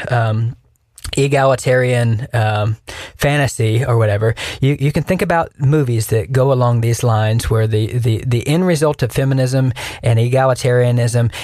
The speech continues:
is finally realized, where everyone basically wears the same outfit. And so you see,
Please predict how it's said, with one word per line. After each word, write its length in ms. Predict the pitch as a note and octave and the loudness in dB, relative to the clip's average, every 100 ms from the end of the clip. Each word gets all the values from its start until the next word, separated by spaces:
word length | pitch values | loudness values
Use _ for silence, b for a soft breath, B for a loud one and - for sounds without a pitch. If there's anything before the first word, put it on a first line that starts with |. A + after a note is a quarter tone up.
| B | B
is 220 | A#2 A2+ | -2 -2
finally 440 | - C#3 D3+ D3+ | -2 0 0 0
realized, 600 | B2+ C3+ C3 A2 A2+ A2+ | 0 2 2 2 0 0
where 160 | A#2+ A2+ - | 0 -2 0
everyone 460 | D#3+ F3 E3+ E3 | 0 2 2 0
basically 460 | C#3 C#3 - - C#3 | 0 -2 -2 -2 0
wears 340 | B2 B2+ B2 | 2 2 0
the 80 | - | -2
same 300 | - B2 A#2+ | -2 0 0
outfit. 420 | A#2 A2+ - G2+ | 0 -2 -2 -2
And 120 | A#2 | 0
so 120 | A2+ A#2 | 0 0
you 180 | A#2+ | 0
see, 380 | B2 - A#2+ A#2 | -2 0 0 0